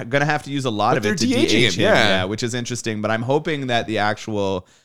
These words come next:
Speaker 1: um, sort of stunts and actual events in the movie use less of the C G format. But I guess we'll, we'll
Speaker 2: Yeah.
Speaker 1: find out if we watch it.
Speaker 2: He's fucking eighty.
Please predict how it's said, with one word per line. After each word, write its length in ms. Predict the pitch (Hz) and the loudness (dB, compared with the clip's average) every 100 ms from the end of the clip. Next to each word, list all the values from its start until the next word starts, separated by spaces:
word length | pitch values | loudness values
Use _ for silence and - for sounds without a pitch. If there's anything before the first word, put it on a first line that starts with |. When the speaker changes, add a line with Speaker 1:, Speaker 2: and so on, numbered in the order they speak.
| _ _ | _ _
Speaker 1:
um, 300 | - 85 85 | -6 -4 -4
sort 240 | 87 101 92 | -4 -2 -2
of 240 | 90 80 | -2 -6
stunts 580 | - - 131 120 131 - | -14 -4 0 0 -2 -6
and 180 | 110 117 | -6 -4
actual 440 | 107 104 - 113 104 | -2 -2 -4 -4 -2
events 400 | 95 98 110 - | -2 -4 -6 -8
in 100 | 101 | -8
the 60 | 90 | -6
movie 320 | 95 113 151 | -4 -4 -2
use 580 | 156 123 107 107 98 90 | -2 -2 -2 -2 -4 -4
less 360 | 92 92 - | -2 -2 -4
of 200 | - 87 | -6 -6
the 80 | 85 | -6
C 220 | - 82 | -6 -6
G 160 | 80 80 | -6 -8
format. 400 | 71 67 64 - | -8 -10 -10 -6
But 220 | 101 - | -6 -6
I 100 | - | -8
guess 240 | 107 135 156 | -6 -6 -4
we'll, 360 | 160 170 160 | -2 0 0
we'll 120 | 156 143 | -2 0
Speaker 2:
Yeah. 40 | |
Speaker 1:
find 260 | 160 156 165 | 2 2 4
out 180 | 180 226 | 4 4
if 140 | 151 | 0
we 80 | 143 | 2
watch 300 | 139 175 - | 2 2 2
it. 260 | 123 147 - | 0 0 -6
Speaker 2:
He's 160 | 110 | -6
fucking 300 | - 139 - | 0 0 0
eighty. 320 | 92 85 76 | -2 -4 -6